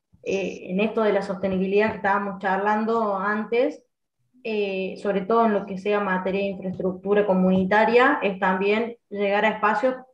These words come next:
donde exista ya una previa organización. Eh,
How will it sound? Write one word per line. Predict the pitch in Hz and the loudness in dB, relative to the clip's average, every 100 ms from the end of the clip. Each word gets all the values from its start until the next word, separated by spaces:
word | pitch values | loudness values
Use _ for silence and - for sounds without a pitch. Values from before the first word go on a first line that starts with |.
| _ | _
donde | 196 185 185 | -2 0 0
exista | 185 247 - 196 180 | -2 -8 -2 0 2
ya | 185 185 202 | 2 2 0
una | 196 185 180 - | -4 -2 -2 -2
previa | 202 202 196 | -2 0 0
organización. | 185 180 180 180 175 - 185 175 - _ _ _ - | 0 0 -4 -4 -6 -4 -4 -4 -8 _ _ _ -2
Eh, | 185 180 170 170 - | 2 4 4 2 -4